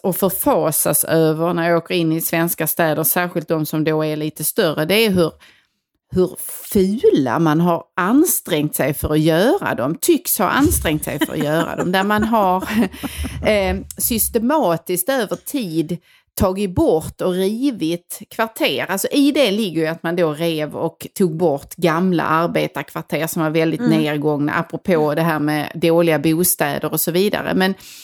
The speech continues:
Speaker 1: i dess spår har ju då dels miljonprogrammet, men sen också ännu fulare,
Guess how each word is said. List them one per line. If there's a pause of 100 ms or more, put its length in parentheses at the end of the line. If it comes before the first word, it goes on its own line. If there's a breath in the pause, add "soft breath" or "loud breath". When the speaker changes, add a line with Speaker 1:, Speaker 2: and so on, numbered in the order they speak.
(220 loud breath)
Speaker 1:
i
dess
spår
har
ju
då (320 soft breath)
dels
miljonprogrammet,
men
sen
också
ännu (300)
fulare,